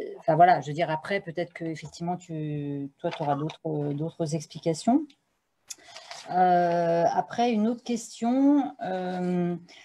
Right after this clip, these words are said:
si justement, quand tu dis que, c'est bien ce que j'ai compris, hein, c'est qu'il y aurait un taux de, d'obtention de, de la protection, enfin de l'asile, euh, de trente et un pour cent pour les Guinéens,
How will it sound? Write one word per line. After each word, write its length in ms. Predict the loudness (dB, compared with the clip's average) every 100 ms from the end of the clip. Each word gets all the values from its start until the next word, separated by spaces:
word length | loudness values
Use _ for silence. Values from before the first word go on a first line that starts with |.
| _
si 280 | -4 2 2
justement, 480 | 2 4 6 6 4
quand 140 | 0
tu 160 | -4 -10
dis 240 | -8 -8
que, 340 | 0 2 2
c'est 140 | 0 -4
bien 160 | -6
ce 80 | -4
que 80 | -4
j'ai 140 | -6
compris, 360 | -4 -6 -2 -2
hein, 180 | 0 -2
c'est 180 | -4 -6
qu'il 240 | -2 0
y 80 | 0
aurait 220 | 0 -2
un 100 | -2
taux 280 | -2 -2 2
de, 520 | 4 4 4 2 0 -6 -20 _
d'obtention 600 | -4 0 0 0 0 0
de, 920 | 2 4 4 4 4 4 4 2 0 -2
de 160 | 0 2
la 100 | 2
protection, 560 | 0 -4 -4 -4 -4
enfin 160 | 0 2
de 100 | 2
l'asile, 640 | 2 0 0 2 2 2 -2
euh, 180 | -4 -4
de 100 | -6
trente 260 | -4 -2 0
et 20 |
un 80 | -2
pour 200 | -6 -6
cent 160 | -6
pour 160 | -4 -4
les 80 | -2
Guinéens, 480 | 0 2 2 0